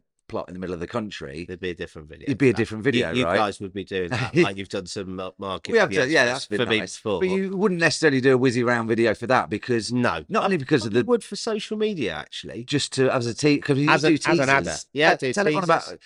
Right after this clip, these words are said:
Speaker 1: like, so James will do a property tour, um, and if it's like a, a nice house and, you know, well, we've done a couple of properties together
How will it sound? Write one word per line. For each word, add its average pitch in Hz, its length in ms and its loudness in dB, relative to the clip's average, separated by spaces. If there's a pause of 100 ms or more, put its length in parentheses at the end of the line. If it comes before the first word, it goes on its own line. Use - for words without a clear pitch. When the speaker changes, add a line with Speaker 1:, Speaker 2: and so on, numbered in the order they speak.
(160)
Speaker 1:
like, 123 160 -6
so 151 80 -8
James 190 300 0
will 170 80 2
do 139 200 2
a 123 40 4
property 107 380 -6
tour, 82 500 -8
um, 98 420 -4 (440)
and 160 100 -2
if 196 120 -6
it's 175 160 -10
like 135 180 -6
a, 107 220 2
a 92 100 -6
nice 95 300 -8
house 104 420 -6
and, 92 300 -6
you 90 80 -12
know, 78 240 -16
well, 90 160 -10
we've 98 200 -6
done 73 140 -14
a 71 40 -20
couple - 240 -12
of 80 40 -18
properties 80 380 -12
together 82 440 -4